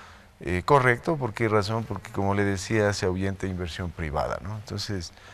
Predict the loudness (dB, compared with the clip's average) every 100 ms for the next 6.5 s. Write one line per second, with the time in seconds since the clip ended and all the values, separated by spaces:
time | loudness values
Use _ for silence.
0 | -20 -14 -2 0 2 4 4 2 -2 -6
1 | -6 -2 0 2 2 0 2 2 4 4
2 | 2 0 0 -2 0 0 2 0 0 -2
3 | 2 2 2 0 -4 -6 -2 -2 0 0
4 | 0 0 0 -2 -2 -2 -4 -4 -4 -4
5 | -6 -6 -4 -4 -6 -6 -4 -2 -2 -2
6 | -4 -8 -6 -6 -8